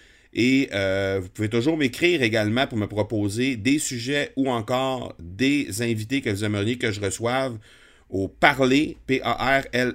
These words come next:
E R, en commercial, marco bernard point C A.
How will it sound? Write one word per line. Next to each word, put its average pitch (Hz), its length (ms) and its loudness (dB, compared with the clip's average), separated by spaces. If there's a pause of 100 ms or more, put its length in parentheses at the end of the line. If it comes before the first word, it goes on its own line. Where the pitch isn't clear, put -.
E 113 60 2
R, 123 520 -2
en 117 140 0
commercial, 123 800 -2
marco 110 400 -2
bernard 113 600 -2
point 127 340 -2
C 104 260 -4
A. 117 240 -4